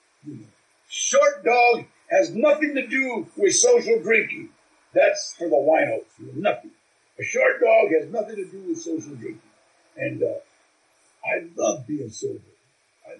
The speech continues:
love waking up, being, and everything. "Well, what is success to you?" Because I got this, I got that. None of that. What's success to me? I'm gonna lay down tonight,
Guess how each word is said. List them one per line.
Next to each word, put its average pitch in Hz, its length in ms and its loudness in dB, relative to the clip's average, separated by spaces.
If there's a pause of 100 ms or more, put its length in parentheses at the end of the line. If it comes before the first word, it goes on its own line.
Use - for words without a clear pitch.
(120)
love 139 260 -6
waking 190 360 -2
up, 196 140 -20
being, 175 300 -16 (140)
and 196 100 0
everything. 247 280 -4 (100)
"Well, 403 200 4
what 302 180 4
is - 160 0
success - 520 2
to 226 80 -12
you?" 240 320 -2 (120)
Because 185 220 0
I 202 120 4
got - 180 2
this, 214 200 -2
I 254 120 2
got 185 80 0
that. - 120 -6 (140)
None 349 280 4
of 247 60 0
that. - 280 2 (180)
What's 508 240 2
success - 460 2
to 285 80 -2
me? 294 300 -2 (280)
I'm 311 220 0
gonna 226 160 2
lay 226 240 0
down 190 340 2
tonight, 131 380 -6